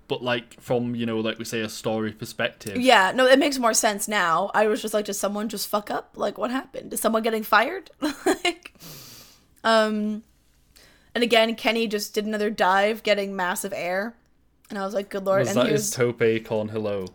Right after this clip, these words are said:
Speaker 2: I
Speaker 1: Where he,
Speaker 2: think
Speaker 1: like, flips
Speaker 2: so.
Speaker 1: over to, it's so beautiful. Like, so many of the dives is just, like, a body flying through the air. But that one, he proper, like, rotates and, like, spreads his arms and legs
Speaker 2: Yeah,
Speaker 1: out and stuff. Oh,
Speaker 2: exactly.
Speaker 1: it looks so beautiful.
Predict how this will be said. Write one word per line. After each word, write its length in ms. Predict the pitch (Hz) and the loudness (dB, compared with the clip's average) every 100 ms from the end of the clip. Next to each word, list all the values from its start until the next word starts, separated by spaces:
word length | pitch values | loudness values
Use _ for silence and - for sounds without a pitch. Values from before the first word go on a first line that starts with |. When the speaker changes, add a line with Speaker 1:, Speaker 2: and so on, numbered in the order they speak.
| _ - | _ 2
Speaker 2:
I 100 | 226 | 4
Speaker 1:
Where 40 | |
he, 60 | 202 | 2
Speaker 2:
think 180 | 226 | -2
Speaker 1:
like, 60 | 233 | 0
flips 260 | 202 185 190 | 0 0 0
Speaker 2:
so. 60 | |
Speaker 1:
over 100 | 214 | -4
to, 180 | 202 202 - - - | -8 -14 -16 -16 -4
it's 260 | 165 165 | -2 -2
so 720 | - - 180 180 180 175 160 139 - 113 | -4 -2 2 6 6 6 2 -4 -16 -16
beautiful. 680 | 120 120 117 113 - 87 82 _ _ _ 165 | -6 -4 -4 -6 -10 -10 -10 _ _ _ -2
Like, 120 | 175 | 2
so 180 | 214 226 | 4 4
many 180 | 233 | 4
of 120 | 226 180 | 0 0
the 80 | |
dives 420 | 151 151 151 127 120 | 2 6 6 4 -2
is 140 | 110 | -4
just, 180 | 120 127 | -4 -2
like, 160 | 120 - | -2 -2
a 80 | 123 | -6
body 400 | - 110 110 104 | -2 -2 -2 -6
flying 380 | - 107 104 107 | -6 -6 -6 -6
through 160 | 110 | -8
the 100 | 101 | -4
air. 240 | 101 101 95 | -4 -4 -4
But 100 | 107 | -4
that 140 | 143 | -2
one, 120 | 185 180 | 0 -2
he 160 | 165 | -2
proper, 320 | 160 147 156 | -4 -4 0
like, 360 | 151 151 - - _ _ _ _ _ _ _ _ - 123 127 | 2 2 0 -14 _ _ _ _ _ _ _ _ -18 -16 -6
rotates 520 | 123 131 143 143 123 117 | 0 2 0 -2 -4 -4
and, 60 | |
like, 120 | 113 | -6
spreads 500 | - - - 131 131 143 | -6 -6 0 0 0 -2
his 160 | 123 | 0
arms 400 | 120 127 131 127 | 0 2 0 -2
and 120 | 123 | -2
legs 200 | 117 120 | 2 4
Speaker 2:
Yeah, 100 | 240 | 6
Speaker 1:
out 360 | 247 240 220 208 | 10 10 8 6
and 80 | 175 | 2
stuff. 0 | |
Oh, 40 | |
Speaker 2:
exactly. 540 | 214 208 214 214 - 202 | 2 4 4 4 2 2
Speaker 1:
it 220 | - - | 0 -2
looks 240 | 185 - | -2 -6
so 420 | - - 127 120 107 | -6 0 2 0 -2
beautiful. 600 | 107 104 110 101 95 | -6 -8 -10 -10 -10